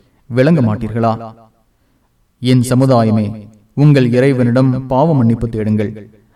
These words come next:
அவனை நோக்கி திரும்புங்கள். அவன் உங்களுக்கு தொடர்ந்து வானத்தை பொழிய செய்வான். வலிமைக்கு மேல் வலிமையை உங்களுக்கு அவன் அதிகமாக்குவான். குற்றவாளிகளாகி புறக்கணிக்காதீர்கள்" எனவும் கூறினார்.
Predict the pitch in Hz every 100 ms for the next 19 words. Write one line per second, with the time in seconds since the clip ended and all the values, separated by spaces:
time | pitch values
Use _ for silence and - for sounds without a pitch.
0 | _ 135 156 196 160 127 135 117 113 117
1 | 104 101 104 104 _ _ _ _ 127 147
2 | 147 123 120 117 123 110 123 107 - 143
3 | 165 196 135 117 139 120 117 110 120 131
4 | 120 104 101 101 101 101 - _ _ _
5 | - 120 131 143 135 143 127 117 110 113
6 | 147 131 110 104 110 120 131 120 113 110
7 | 107 98 110 127 113 101 113 107 101 107
8 | 101 _ _ _ _ _ _ 208 - 156
9 | 131 127 127 120 120 151 127 139 160 123
10 | 107 110 107 104 107 98 104 113 117 110
11 | 104 98 107 101 101 98